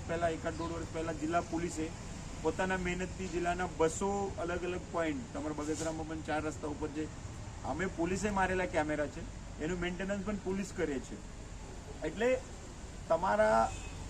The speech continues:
શાંતિ, સુરક્ષા માટે પોલીસ સતત ચિંતા કરે છે. એ લોક ભાગીદારીથી કરે છે, પોલીસ મહેનત કરીને પૈસા લાવે છે,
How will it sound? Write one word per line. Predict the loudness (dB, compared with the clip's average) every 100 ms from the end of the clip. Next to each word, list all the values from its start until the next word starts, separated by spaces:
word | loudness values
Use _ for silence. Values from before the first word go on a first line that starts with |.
| -8 -8 -8 -10 -10 0
શાંતિ, | 2 2 -2 -2
સુરક્ષા | -2 -2 -4 0 2
માટે | 2 2 0
પોલીસ | 0 0 0 0
સતત | 0 0 0
ચિંતા | -2 2 4
કરે | 4 2 -2
છે. | -4 -8 -8 -8 -8 -8 -2
એ | 2
લોક | 4 4
ભાગીદારીથી | 4 4 2 2 2 0
કરે | 0 0
છે, | 0 -2
પોલીસ | -2 -2 -2
મહેનત | -2 -2 -2
કરીને | -4 -4 -2
પૈસા | -2 2 4
લાવે | 6 6 4
છે, | 2